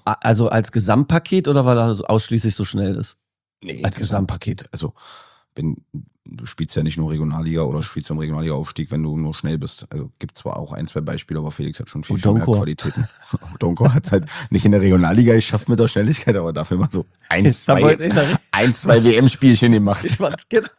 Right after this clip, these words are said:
Speaker 1: für, weil, wo war das denn? Dortmund war das, oder?
Speaker 2: Ja.
Speaker 1: Dieses, die,
Speaker 2: Gegen
Speaker 1: bei der
Speaker 2: Polen.
Speaker 1: W M zwei sechs.
Speaker 2: Ja, auf, auf
Speaker 1: Hey, ist aber geil. Für die Regionalliga hat's nicht erreicht, fußballerisch,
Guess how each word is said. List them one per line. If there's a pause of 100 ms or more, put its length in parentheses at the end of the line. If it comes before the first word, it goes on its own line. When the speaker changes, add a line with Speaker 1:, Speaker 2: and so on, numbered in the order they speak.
Speaker 1:
für, (460)
weil, (600)
wo
war
das
denn? (200)
Dortmund
war
das,
oder?
Speaker 2:
Ja. (300)
Speaker 1:
Dieses,
die,
Speaker 2:
Gegen
Speaker 1:
bei
der
Speaker 2:
Polen.
Speaker 1:
W
M
zwei
sechs.
Speaker 2:
Ja,
auf,
auf
Speaker 1:
Hey,
ist
aber
geil.
Für
die
Regionalliga
hat's
nicht
erreicht,
fußballerisch,